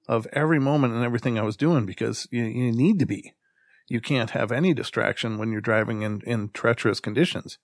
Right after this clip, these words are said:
Now, the fact that I skipped all the treacherous conditions and the, the treacherous part of road, to me, was nothing short of miraculous.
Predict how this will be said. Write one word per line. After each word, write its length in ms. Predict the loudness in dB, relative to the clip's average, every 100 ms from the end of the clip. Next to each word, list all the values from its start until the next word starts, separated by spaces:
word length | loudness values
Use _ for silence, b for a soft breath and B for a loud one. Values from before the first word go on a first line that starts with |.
| _ _ _ _ _ _
Now, 240 | -6 -4
the 120 | -4
fact 280 | -2 0 2
that 140 | 0 0
I 80 |
skipped 380 | -2 -2 -2 2
all 160 | 2 4
the 100 | 2
treacherous 460 | 2 2 4 0
conditions 540 | 0 0 0 0 -4 -4
and 180 | -2 -2
the, 100 | -6 B B B
the 80 | -4
treacherous 420 | 2 2 4 2 0
part 220 | -2 -2
of 120 | -2
road, 360 | -2 0 0 -4 _ _ _ _ _
to 100 | 0
me, 240 | 2 2
was 240 | 2 0 -2
nothing 300 | -2 -2 -4
short 240 | 0 2
of 60 | 2
miraculous. 680 | 2 0 0 -6 -10 -12